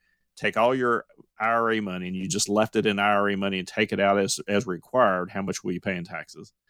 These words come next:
But if you convert it over to a Roth I R A, for instance,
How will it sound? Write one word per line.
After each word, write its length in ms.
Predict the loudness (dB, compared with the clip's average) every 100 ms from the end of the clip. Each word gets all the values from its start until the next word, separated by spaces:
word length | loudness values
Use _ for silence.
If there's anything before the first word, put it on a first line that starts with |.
| _ _
But 80 | 0
if 80 | 0
you 80 | 0
convert 440 | -4 -4 0 0
it 120 | 2
over 240 | 2 2 0
to 300 | 0 0 2
a 80 | 2
Roth 420 | 2 4 4 2
I 60 | 0
R 220 | 2 0
A, 100 | -2
for 180 | -6 -10
instance, 480 | -8 -10 -10 -18